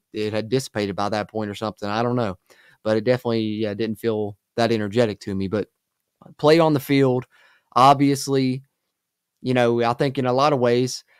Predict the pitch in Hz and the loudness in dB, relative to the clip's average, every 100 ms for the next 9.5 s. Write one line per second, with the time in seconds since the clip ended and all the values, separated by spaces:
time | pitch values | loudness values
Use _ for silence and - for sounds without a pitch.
0 | _ - 113 107 117 117 135 135 123 131 | _ -2 0 0 -2 2 2 0 -2 -2
1 | 123 120 113 127 131 127 123 120 117 127 | -2 -2 -2 0 0 -2 -2 -2 0 0
2 | 143 127 127 117 - 123 120 110 123 - | 0 0 -4 -6 -8 -6 -4 -2 -2 -4
3 | 107 - 143 117 101 113 123 120 _ - | -6 -4 -2 -2 -4 -2 -2 -6 _ -20
4 | _ 107 107 107 98 120 127 120 113 131 | _ -6 -4 -6 0 2 2 0 -4 -2
5 | 123 127 123 113 123 120 120 123 123 123 | -2 -2 -4 -4 -2 -2 -2 -2 -2 -4
6 | 123 - - 110 107 120 113 120 123 120 | -8 -14 -8 -8 -4 -2 0 2 2 0
7 | 117 123 117 117 113 120 120 120 120 117 | -2 -2 0 -2 -4 -4 -2 -4 -4 -6
8 | 117 120 123 117 117 120 123 120 113 104 | -4 -2 -2 -4 -2 -2 -2 -2 -4 -4
9 | 131 131 120 127 123 | -2 0 0 -4 -4